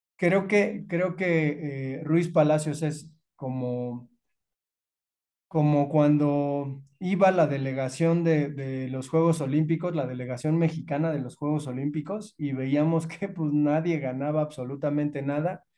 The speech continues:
y por ahí un medallista ganaba la presea de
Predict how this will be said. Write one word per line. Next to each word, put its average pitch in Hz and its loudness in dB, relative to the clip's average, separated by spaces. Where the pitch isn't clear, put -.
y 147 -2
por 143 0
ahí 277 4
un 254 0
medallista 165 -2
ganaba 147 2
la 117 -8
presea 147 0
de 120 -8